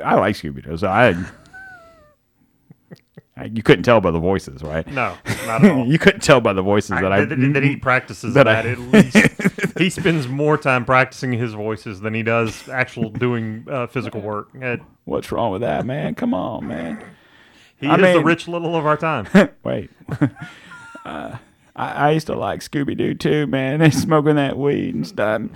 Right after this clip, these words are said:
Speaker 1: Not that I ever did that. I never inhaled, you know what I'm saying? <laughs> Mm, Kamala's like, "I did. <laughs> I smoked that shit, good."
Speaker 2: And listen to Snoop and
Speaker 1: Mm-hmm.
Speaker 2: Tupac.
Speaker 1: When I was in college,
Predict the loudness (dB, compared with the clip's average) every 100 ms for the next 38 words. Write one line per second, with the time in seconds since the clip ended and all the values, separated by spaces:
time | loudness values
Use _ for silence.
0 | -18 -8 2 2 2 2 4 6 4 0
1 | 0 0 -2 -2 -2 0 0 0 -2 -2
2 | -6 -10 -10 -10 -8 -10 -10 -10 -12 -4
3 | 2 2 2 -2 -4 -4 -2 0 2 2
4 | 2 0 4 8 10 12 12 12 10 6
5 | 0 0 2 2 4 4 4 10 10 10
6 | 8 8 6 8 12 12 12 12 12 12
7 | 12 10 10 8 6 0 -6 -14 -6 -2
8 | -2 -2 -10 -8 -4 -2 -4 -4 0 2
9 | 2 0 0 0 0 4 8 10 10 8
10 | 8 10 10 8 6